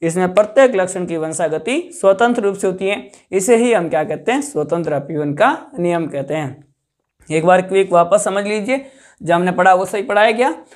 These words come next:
ध्यान दीजिए कि मेंडल क्या स्वतंत्र अपीवन का नियम क्या कहता है, किस पर आधारित है, तो ये द्विसंकर संकरण प्रयोग पर आधारित है। उन्होंने क्या बताया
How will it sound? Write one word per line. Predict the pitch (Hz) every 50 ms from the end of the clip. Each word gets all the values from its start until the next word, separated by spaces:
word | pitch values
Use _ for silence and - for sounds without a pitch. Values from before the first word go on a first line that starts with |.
| _ _ -
ध्यान | 165 202 220 233 220
दीजिए | 220 220 196 202 226 240 269 294
कि | - - - - - 240 233 233
मेंडल | 208 185 170 175 180 202 226 240
क्या | 233 - 233 240 247
स्वतंत्र | 247 - 180 180 - 233 233 233 247
अपीवन | 220 220 220 226 226 214
का | 233 226
नियम | 220 226 233 226 208
क्या | 220 254 254
कहता | 220 180 165 160 170 180
है, | 190 233 311 294 - _ -
किस | 254 247 247
पर | 214 208 208
आधारित | 196 170 165 180 202 220 233 226 247
है, | 247 240
तो | - 190 170
ये | 175 190 202
द्विसंकर | 175 165 190 226 240 220 - 196 175 175 185 196
संकरण | 180 - 156 156 151 - 175 170
प्रयोग | 165 - 147 151 151 143 147
पर | 226 269 285
आधारित | 294 - 147 151 147 160 156 165 165 160 165
है। | 160 143 143 - - - - - - _ -
उन्होंने | 202 214 233 240 226
क्या | 214 240 247 220
बताया | 196 180 196 190 202 226